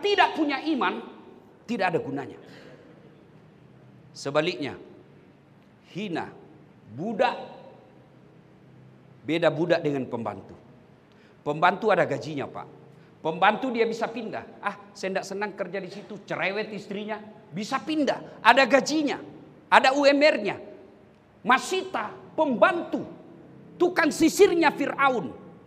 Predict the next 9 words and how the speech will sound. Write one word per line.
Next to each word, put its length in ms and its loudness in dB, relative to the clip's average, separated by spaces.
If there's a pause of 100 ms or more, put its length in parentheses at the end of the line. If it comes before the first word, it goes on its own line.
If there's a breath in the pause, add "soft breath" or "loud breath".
(380)
tidak 320 8
punya 240 4
hak 240 4
asasi, 480 -2 (400 soft breath)
diperjualbelikan, 1400 4
mau 160 6
dibunuh 480 4
pun 240 2
boleh. 400 6